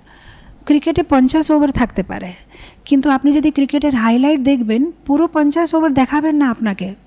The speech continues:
ওরা শুধু দেখাবে যেখানে four মেরেছে কিংবা six মেরেছে কিংবা আউট হয়ে গেছে, অতটুকুই দেখাবে আপনাকে, সব পুরো পুরো over দেখাবেন না। তো ধরেন যদি কারো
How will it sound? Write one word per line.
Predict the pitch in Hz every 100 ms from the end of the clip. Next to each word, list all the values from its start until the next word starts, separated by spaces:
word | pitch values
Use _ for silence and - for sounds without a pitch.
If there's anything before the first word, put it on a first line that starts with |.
| -
ওরা | 247 277
শুধু | 320 311
দেখাবে | 294 294 294 302 330 330 - - -
যেখানে | 214 240 - 277 294
four | 254 - 269
মেরেছে | 269 277 285 - 285
কিংবা | 262 240 233
six | - 269 - 269
মেরেছে | 254 254 -
কিংবা | 269 240 226
আউট | 202 247 -
হয়ে | 269
গেছে, | 262 277 311 - -
অতটুকুই | 269 320 294 349 381
দেখাবে | 294 - 202
আপনাকে, | 180 - 185 185 247 - - - - -
সব | 247 262 -
পুরো | 262 269
পুরো | 285 330 330 285
over | 302
দেখাবেন | 262 247 233 202
না। | 180 202 - - - -
তো | 320
ধরেন | 285 339 359
যদি | 339 339
কারো | 349 330 330 339 330